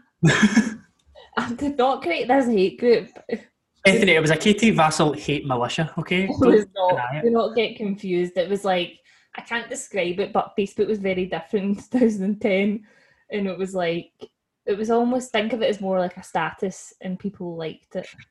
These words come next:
Speaker 2: I know what you mean. Like, people would make Facebook pages, but, like, in the title of the page would be something like, "That awkward moment when something, something, something." And
Speaker 1: Yeah.
Speaker 2: you would like it 'cause it's like a joke, yeah. I know
Speaker 1: Uh-huh.
Speaker 2: what you mean.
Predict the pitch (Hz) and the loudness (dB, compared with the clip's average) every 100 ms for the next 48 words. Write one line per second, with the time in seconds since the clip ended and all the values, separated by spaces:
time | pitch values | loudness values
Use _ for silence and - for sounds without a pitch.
0 | - 143 156 151 143 135 - 165 175 160 | -4 0 0 0 0 -2 -2 0 2 2
1 | 151 127 143 135 - - - - 143 135 | 0 -2 -4 -4 -8 -10 -14 -10 -4 -2
2 | 131 139 135 - _ - 123 - 120 117 | -2 -4 -6 -10 _ -14 -14 -10 -10 -10
3 | - 123 123 - 131 127 - 123 123 113 | -10 -12 -10 -8 -6 -8 -8 -8 -8 -8
4 | 117 120 123 117 110 123 120 - 135 135 | -10 -10 -14 -16 -8 -4 -4 -4 -8 -8
5 | - 123 123 123 123 107 123 117 120 123 | -10 -10 -8 -8 -10 -10 -10 -10 -10 -12
6 | - - 120 113 123 117 117 123 117 - | -12 -10 -10 -8 -10 -10 -10 -12 -12 -6
7 | - - 120 117 117 123 123 139 - 123 | -4 -2 -2 -2 -2 -2 -4 -8 -8 -8
8 | 120 113 113 110 113 - - 110 107 - | -8 -8 -10 -8 -8 -10 -14 -14 -12 -10
9 | - 127 127 104 | -6 -4 -4 -8